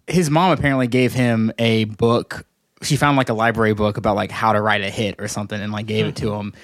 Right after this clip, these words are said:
Speaker 1: And then he ended up, like, reading that book. And then that, he said that that helped him write the, um, the verses for that one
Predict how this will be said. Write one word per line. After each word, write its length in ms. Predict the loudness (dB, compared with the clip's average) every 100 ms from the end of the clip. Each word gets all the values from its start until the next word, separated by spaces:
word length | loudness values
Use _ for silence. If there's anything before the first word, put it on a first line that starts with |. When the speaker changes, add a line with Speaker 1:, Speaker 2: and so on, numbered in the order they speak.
| -20 -8
Speaker 1:
And 100 | -2
then 80 | 2
he 100 | 4
ended 220 | 2 2
up, 160 | 0 2
like, 240 | 0 -2 -6
reading 300 | 0 2 2
that 160 | 0 0
book. 280 | -2 -2 -2
And 180 | 0 2
then 240 | 2 2
that, 260 | 0 -2 -4
he 160 | -6 -2
said 140 | 0
that 140 | 0 2
that 180 | 2 2
helped 240 | 0 0
him 160 | 0 2
write 280 | 0 0
the, 200 | -2 0
um, 580 | 0 -2 -2 -4 -6 -10 -4
the 100 | 0
verses 320 | 2 2 2 0
for 80 |
that 180 | 2 2
one 300 | 4 2 2